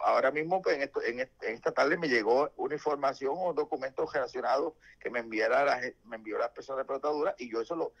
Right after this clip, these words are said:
se lo, se lo envío a la directora de, de, se lo envía a la directora de, de Integridad Pública, pero es que esto es algo más,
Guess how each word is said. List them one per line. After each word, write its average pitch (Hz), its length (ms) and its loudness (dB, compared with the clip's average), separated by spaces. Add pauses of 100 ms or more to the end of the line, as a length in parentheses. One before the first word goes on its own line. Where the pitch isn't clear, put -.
(140)
se - 180 -6
lo, 113 280 -4
se 117 100 -8
lo 113 80 -2
envío 110 380 -2
a 202 60 4
la 151 80 4
directora 123 520 0
de, 117 380 -4 (500)
de, 104 500 0
se 110 120 -8
lo 107 60 -8
envía 107 240 -2
a - 20 -2
la 190 120 0
directora 135 460 -2
de, 139 220 0
de 123 80 -6
Integridad 127 360 0
Pública, - 460 -2
pero 480 220 2
es - 180 -4
que - 140 -4
esto 170 360 -4
es 156 80 -2
algo 160 280 -4
más, 151 140 -6